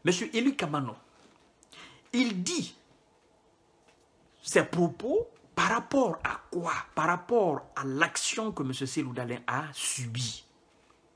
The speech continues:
Dans l'atmosphère, c'est-à-dire dans l'atmosphère de, euh, de cet événement, on voit que monsieur Eli Kamano est sorti de ses gonds.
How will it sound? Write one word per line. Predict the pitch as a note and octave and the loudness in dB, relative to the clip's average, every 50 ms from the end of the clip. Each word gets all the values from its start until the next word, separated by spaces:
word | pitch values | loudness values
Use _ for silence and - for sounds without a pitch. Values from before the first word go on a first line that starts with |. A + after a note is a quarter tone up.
| _ _ _ _ - - - - - - - - - | _ _ _ _ -20 -20 -20 -20 -20 -20 -10 2 6
Dans | D#3 D#3 | 6 6
l'atmosphère, | E3+ F#3+ A3 A3 - B3 A#3 A#3 A3 - - - C4+ B3+ A#3 G#3 F3 C#3+ - - - _ _ _ _ _ _ _ _ _ _ _ _ _ - | 6 6 4 2 2 0 0 0 2 0 0 0 0 0 0 -2 -4 -6 -10 -12 -18 _ _ _ _ _ _ _ _ _ _ _ _ _ -8
c'est-à-dire | - C#3 C#3+ D#3 D#3 E3 G3 A3+ A#3 A#3 - - - - - - | -4 -2 0 0 0 0 0 -2 -2 -4 -6 -14 -20 -20 -8 2
dans | - D#3+ E3+ | 4 6 6
l'atmosphère | F3+ F#3+ A3+ A#3+ A#3 - - A#3 A#3 A3+ A3+ G#3+ G#3+ - - - - - C4+ C4 B3+ A#3+ A3 G3 E3+ D3+ C3+ C3 C3 C3+ | 6 6 4 2 2 0 0 2 4 4 4 4 2 0 -4 -4 -2 2 4 4 4 4 4 2 2 2 0 -2 -2 -2
de, | C#3+ D3 C#3+ C#3+ C3+ B2+ A#2+ - - - - - - - - | 0 2 2 2 2 0 -2 -4 -6 -10 -18 -20 -14 -4 0
euh, | B2+ C3 A#2 A2+ G#2 G#2 - | 0 2 2 0 -2 -4 -2
de | - C#3+ F3 | 0 2 2
cet | E3+ - A3+ - - | 2 2 2 2 2
événement, | F#3 D3+ D3+ C#3+ C3+ B2+ B2+ C#3+ F#3+ A#3+ - - _ _ _ _ _ _ _ _ _ - - _ _ _ _ _ _ _ _ _ _ _ - | 2 2 2 0 0 0 -2 -4 -4 -6 -10 -16 _ _ _ _ _ _ _ _ _ -20 -20 _ _ _ _ _ _ _ _ _ _ _ 4
on | D#3+ F3 | 4 4
voit | E3+ F3 A#3 A3+ A3 | 6 4 2 2 2
que | - E3 | 2 0
monsieur | D3 D3 C#3+ - D3+ C#3+ D#3 | 0 0 0 -2 0 0 2
Eli | D#3 E3 F3 F3 | 2 2 2 0
Kamano | - C#3 B2+ B2 B2+ C3+ C#3 C#3+ - | -2 -2 -4 -2 -2 -2 -2 -4 -4
est | C3+ C3 | -4 -4
sorti | B2 - - E3 C#3 C3 - - F#3 F3 C3+ | -4 -2 0 0 -2 -2 -4 -8 -6 -6 -6
de | A2+ A2 | -6 -6
ses | - - G#2+ | -6 -8 -8
gonds. | G2 G#2 B2 C3 A#2+ G2 F2+ | -4 -2 -2 -2 -2 -4 -8